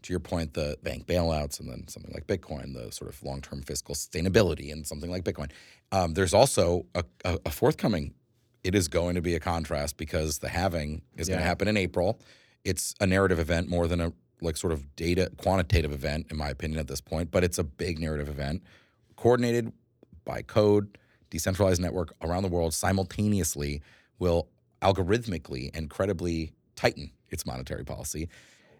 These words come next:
Speaker 1: And guess what the markets say? Uh, guess when they, the markets are betting rate cuts start happening? March,
Speaker 2: March,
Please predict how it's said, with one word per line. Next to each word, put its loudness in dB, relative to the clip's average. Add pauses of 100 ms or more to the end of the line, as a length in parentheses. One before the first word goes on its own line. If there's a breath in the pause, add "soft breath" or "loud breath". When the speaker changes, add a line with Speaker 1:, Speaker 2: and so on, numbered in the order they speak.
(180)
Speaker 1:
And 4
guess 4
what 6
the 8
markets -2
say? 4
Uh, 8
guess -2
when 2
they, 4
the 2
markets 4
are 4
betting 4
rate 4
cuts 0
start 0
happening? -2 (380)
March, -4
Speaker 2:
March, -6